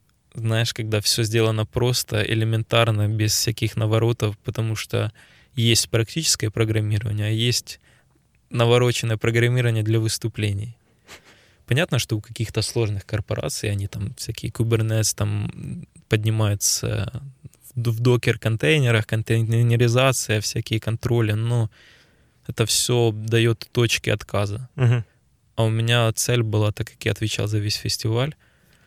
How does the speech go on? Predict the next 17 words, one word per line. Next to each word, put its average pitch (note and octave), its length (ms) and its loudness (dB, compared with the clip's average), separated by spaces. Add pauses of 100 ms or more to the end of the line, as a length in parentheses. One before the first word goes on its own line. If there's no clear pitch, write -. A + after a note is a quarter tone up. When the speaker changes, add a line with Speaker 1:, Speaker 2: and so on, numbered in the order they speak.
(160)
Speaker 1:
чтобы G#2 400 -2
это G2+ 200 -4
все - 160 -4
было G#2 280 -2
максимально G#2 480 -4
безопасно. G#2 600 -4
И A2+ 40 -2
знаешь, B2 360 -2 (600)
это, A#2 120 2
наверное, A#2+ 340 2
не A#2 160 2
сильно A2 320 0
правильный G#2 340 0
подход, - 380 -6
потому A2 280 -4
что A2 240 -6
вот A2 240 -6